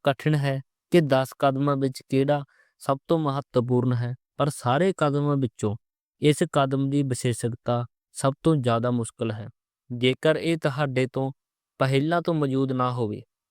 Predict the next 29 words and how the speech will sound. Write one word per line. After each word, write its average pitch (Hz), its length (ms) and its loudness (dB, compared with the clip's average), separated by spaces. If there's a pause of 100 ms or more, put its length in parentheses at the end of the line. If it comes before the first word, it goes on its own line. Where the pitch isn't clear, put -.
(160)
ਮੈਂ 135 160 2
ਤਾਂ 156 180 0
ਇਹ 151 220 0
ਵੀ 185 140 0
ਕਹਿਣਾ 160 280 0
ਚਾਹਾਂਗਾ 139 560 -2 (420)
ਕਿ 175 180 6
ਆਪਣੇ 160 440 0
ਆਪ 123 280 0
ਤੇ 135 140 2
ਅਨੁਸ਼ਾਸਨ 131 640 -2
ਦੀ 143 180 0
ਕਮੀ 127 300 0
ਹੀ 131 220 -4 (260)
ਉਹ 156 180 2
ਸਭ 135 180 -2 (100)
ਤੋਂ 160 140 2
ਵੱਡਾ 127 400 0
ਕਾਰਨ 113 340 -2
ਹੈ 117 200 -6 (440)
ਜੋ 131 220 4
ਕਿ 165 200 0
ਲੋਕਾਂ 131 440 0
ਨੂੰ 135 120 -2 (120)
ਤਿੰਨ 151 240 2
ਸਮੂਹਾਂ 123 440 -2
'ਚ 127 80 -4
ਵੰਡਦਾ 110 400 -2
ਹੈ, 104 140 -14